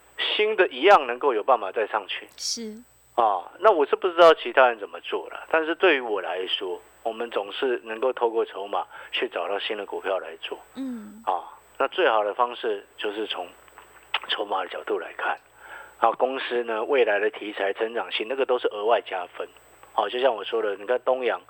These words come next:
Speaker 1: 疫苗的后段填充的国产疫苗的这个，这个，这个业务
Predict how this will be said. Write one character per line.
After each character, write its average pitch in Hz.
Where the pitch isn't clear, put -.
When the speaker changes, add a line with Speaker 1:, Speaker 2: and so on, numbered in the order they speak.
Speaker 1:
疫 160
苗 113
的 107
后 143
段 131
填 104
充 117
的 110
国 107
产 104
疫 120
苗 95
的 95
这 113
个， 104
这 127
个， 98
这 123
个 107
业 135
务 123